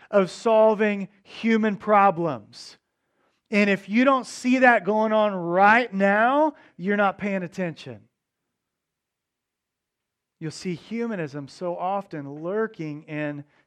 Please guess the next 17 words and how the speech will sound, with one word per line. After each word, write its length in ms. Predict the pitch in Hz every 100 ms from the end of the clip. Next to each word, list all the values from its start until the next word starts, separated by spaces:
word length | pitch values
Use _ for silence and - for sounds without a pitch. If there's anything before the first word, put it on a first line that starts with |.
| _
seemingly 1300 | - - - 220 247 233 196 165 151 147 135 139 _ _ -
religious 760 | 147 143 147 175 175 180 -
movements 760 | 165 156 135 117 104 - - _ _ _ _ -
and 160 | 202 190
in 140 | 185
seemingly, 960 | 185 - 233 240 240 214 196 175 165 - - -
uh, 320 | 175 165 160 151 -
movements 800 | 180 190 220 226 202 196 170 -
of, 280 | - 175 165
of 260 | 180 160 -
peace 380 | 226 254 247 -
and 180 | 180 175
in 120 | 170
movements 560 | 175 220 269 220 196 -
that 140 | 196
are 120 | 180 -
offering 580 | 190 240 254 240 214